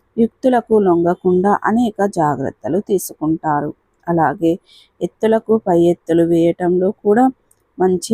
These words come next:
నేర్పరితత్వాన్ని కలిగి ఉంటారు. అలాగే మేధావులు మంచి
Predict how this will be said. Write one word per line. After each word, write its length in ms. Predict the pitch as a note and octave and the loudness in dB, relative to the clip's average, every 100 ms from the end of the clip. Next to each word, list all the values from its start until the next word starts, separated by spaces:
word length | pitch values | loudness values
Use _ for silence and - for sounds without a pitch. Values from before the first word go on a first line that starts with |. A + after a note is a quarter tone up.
| A#3+ | 0
నేర్పరితత్వాన్ని 960 | B3 A#3 - A3 G#3+ G#3 G3 F3 E3 E3+ - | 0 -2 0 -2 0 -4 -2 -2 0 -2 0
కలిగి 300 | G#3+ F#3 G3 G3 | -2 -2 -2 -2
ఉంటారు. 520 | E3 D#3+ D3+ E3+ F3+ G3+ _ _ _ _ _ | -2 -2 -4 -2 -6 -6 _ _ _ _ _
అలాగే 560 | F3 F3 E3+ F3 F3+ F3 D#3 - _ _ _ - | 0 2 2 0 0 2 0 -6 _ _ _ 0
మేధావులు 640 | G3+ A3+ B3+ A#3+ G3+ F#3+ F#3+ | 2 2 2 2 2 0 0
మంచి 340 | D#3+ E3 - | -2 -4 -4